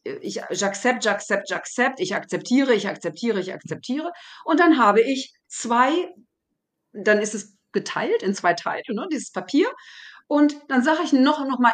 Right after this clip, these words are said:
innerlich kann ich das auch machen, das brauche ich nicht laut sagen. „Merci, c'est fait.“ Danke, es ist gemacht, es ist schon da. Ich brauche nicht sagen,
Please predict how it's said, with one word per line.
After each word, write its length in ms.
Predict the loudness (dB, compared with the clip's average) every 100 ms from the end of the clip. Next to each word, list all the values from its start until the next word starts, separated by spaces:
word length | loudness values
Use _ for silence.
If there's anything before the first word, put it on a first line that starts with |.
| 2
innerlich 500 | 6 8 6 2 -2
kann 180 | -4 -4
ich 100 | -4
das 180 | -8
auch 160 | -6 -4
machen, 200 | -4 -6
das 120 | -8
brauche 160 | -4 -2
ich 60 |
nicht 160 | -2 -6
laut 240 | -8 -10
sagen. 400 | -6 -4 -2 -4 -12 _ _ _ _
„Merci, 360 | 0 2 2
c'est 180 | 2 0
fait.“ 300 | 0 0 -2 2
Danke, 360 | 4 4 2
es 140 | -2 -4
ist 260 | -6 -4
gemacht, 380 | 0 0 0 -4 -10
es 120 | -6
ist 180 | -4 0
schon 160 | 0
da. 300 | 0 -2 -4 -12 _ -20 _
Ich 140 | -10
brauche 220 | 2 4
nicht 180 | 4 0
sagen, 300 | 0 0 -2